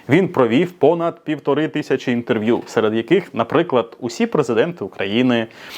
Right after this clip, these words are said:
Борис Джонсон, Данілка, Пугачова, Андрій Шевченко, Арестович,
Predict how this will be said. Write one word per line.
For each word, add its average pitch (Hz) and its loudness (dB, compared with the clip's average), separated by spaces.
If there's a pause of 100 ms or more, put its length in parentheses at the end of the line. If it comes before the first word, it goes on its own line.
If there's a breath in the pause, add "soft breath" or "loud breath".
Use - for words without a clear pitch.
(360 loud breath)
Борис 160 4
Джонсон, 131 2
Данілка, 135 2
Пугачова, 127 0
Андрій 127 0
Шевченко, 120 -2
Арестович, 123 -2